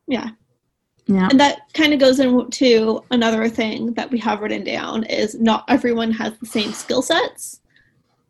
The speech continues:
Speaker 1: Um, everyone looks at problems differently.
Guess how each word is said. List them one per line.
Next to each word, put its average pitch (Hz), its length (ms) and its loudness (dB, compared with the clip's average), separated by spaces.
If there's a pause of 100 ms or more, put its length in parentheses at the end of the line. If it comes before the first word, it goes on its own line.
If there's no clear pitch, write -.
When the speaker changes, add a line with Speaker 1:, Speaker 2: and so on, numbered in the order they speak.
(140)
Speaker 1:
Um, 226 400 -4 (220)
everyone 269 340 2
looks 240 320 0
at - 300 -2
problems 254 800 2
differently. 294 960 0